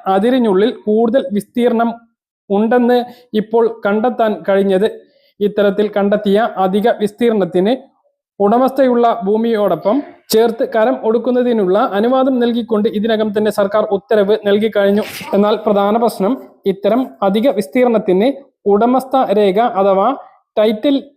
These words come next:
ഇല്ല എന്നുള്ളതാണ്. റവന്യൂ രേഖകളും സർവേ രേഖകളും ഉടമസ്ഥതയ്ക്കുള്ള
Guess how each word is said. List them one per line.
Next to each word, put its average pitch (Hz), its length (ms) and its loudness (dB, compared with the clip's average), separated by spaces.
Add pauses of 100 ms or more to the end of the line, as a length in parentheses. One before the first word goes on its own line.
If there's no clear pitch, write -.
ഇല്ല 226 260 0 (260)
എന്നുള്ളതാണ്. 190 540 2 (240)
റവന്യൂ 277 380 2
രേഖകളും 220 460 2 (380)
സർവേ 208 360 2
രേഖകളും 214 420 2 (100)
ഉടമസ്ഥതയ്ക്കുള്ള 214 720 0